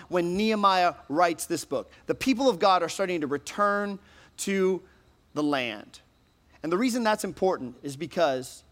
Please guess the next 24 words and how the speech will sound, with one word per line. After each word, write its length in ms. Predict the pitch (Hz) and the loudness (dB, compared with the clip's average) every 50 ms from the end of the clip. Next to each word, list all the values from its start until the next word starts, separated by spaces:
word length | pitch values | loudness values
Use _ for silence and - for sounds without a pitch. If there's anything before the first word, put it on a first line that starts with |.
| _ _ - | _ _ -8
I 60 | - | -6
would 100 | 165 160 | -6 -6
suggest 640 | - - 156 135 123 147 202 214 226 - - - - | -6 -6 -10 -8 -2 0 0 0 0 0 -6 -8 -6
to 60 | - | -6
you 600 | 247 220 196 190 175 143 113 120 143 196 233 233 - _ _ _ _ _ _ _ _ _ - - - _ - | -4 -4 -4 -2 -2 -2 -2 -2 -4 -4 -4 -6 -8 _ _ _ _ _ _ _ _ _ -20 -20 -20 _ 0
that 180 | 143 185 - | 0 0 2
Nehemiah 640 | 175 175 208 247 269 277 262 247 233 220 202 190 180 | 2 -2 0 2 2 2 4 4 4 4 4 2 0
knows 420 | 170 170 170 165 165 165 160 151 - - - | 0 0 2 2 2 2 0 -4 -6 -12 -6
exactly 1080 | - 156 139 135 131 120 127 135 139 202 214 208 220 208 - - 190 208 214 214 208 208 - - - | -6 -6 -6 -6 -8 -8 -6 2 4 4 6 4 2 0 -4 -8 -6 -4 -4 -4 -6 -8 -12 -18 -12
where 520 | - 135 151 175 180 180 175 175 175 170 175 - | -4 0 2 4 4 4 4 4 2 0 -6 -16
he 260 | - - - 170 165 - | -18 -12 -10 -10 -8 -6
is 240 | 151 156 147 135 113 | -4 -2 -2 -2 -4
in 120 | 127 123 | -8 -8
God's 300 | 113 131 127 120 117 - | -2 0 0 0 0 -2
story. 400 | - - - 123 107 95 92 92 - _ _ _ _ _ _ _ _ _ _ _ - | -8 -10 -10 -10 -10 -10 -12 -14 -18 _ _ _ _ _ _ _ _ _ _ _ -12
And 160 | - 135 135 | -8 -6 0
that 220 | 135 160 170 190 165 | 2 2 2 2 0
is 240 | 160 151 143 131 123 | -2 -4 -4 -4 -6
between 340 | 135 131 - - 147 135 | -12 -12 -10 -6 -6 -6
Deuteronomy 540 | 131 135 147 143 147 143 139 135 135 123 123 | -4 -2 -2 -2 -2 0 -2 -2 -2 -4 -8
twenty-eight 640 | 117 - - 143 135 135 151 214 262 262 - - - - _ _ _ _ _ _ _ _ _ _ _ _ _ _ _ _ _ _ _ _ _ _ _ - | -10 -8 -8 -6 -4 0 2 2 2 0 -2 -14 -18 -20 _ _ _ _ _ _ _ _ _ _ _ _ _ _ _ _ _ _ _ _ _ _ _ -12
and 120 | 139 135 | -10 -6
Deuteronomy 480 | 127 143 139 143 139 135 131 131 131 131 | -4 -4 -2 0 0 0 -2 -2 -4 -8
thirty. 340 | - - - 113 104 95 | -6 -6 -6 -6 -6 -8